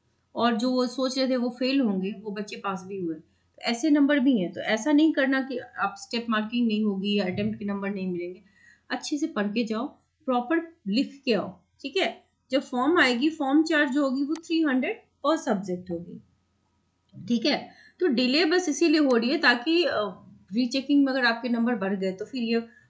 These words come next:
further कोई बच्चा परेशान नहीं होगा। और रीचेकिंग में trust me बहुत से बच्चे pass हो जाते हैं, बहुत से बच्चे, आप सब में से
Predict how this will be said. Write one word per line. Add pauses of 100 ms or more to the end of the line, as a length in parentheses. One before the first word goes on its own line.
(160)
further
कोई
बच्चा
परेशान
नहीं
होगा। (340)
और
रीचेकिंग
में
trust
me
बहुत
से
बच्चे
pass
हो
जाते
हैं,
बहुत
से
बच्चे,
आप
सब
में
से